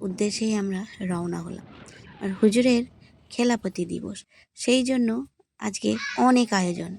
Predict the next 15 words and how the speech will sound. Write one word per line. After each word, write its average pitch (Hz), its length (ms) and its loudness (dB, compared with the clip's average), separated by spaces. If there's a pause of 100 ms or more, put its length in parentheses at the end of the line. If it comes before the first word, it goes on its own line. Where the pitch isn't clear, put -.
(180)
জলসার 196 440 4
আয়োজন, 240 380 2 (800)
আবার 180 340 -4 (1120)
অনেক 294 260 2
কিছুই 269 300 2
আয়োজন। 175 340 -2 (220)
তো - 120 -6
দেখছো 240 460 4
গাড়ির 196 420 0
গাদা, 190 360 -2 (240)
অনেক 180 400 -2
কুটুমজন 220 500 -2
এসে 202 220 -6
পড়েছে। 185 400 -8 (460)
তো - 80 -4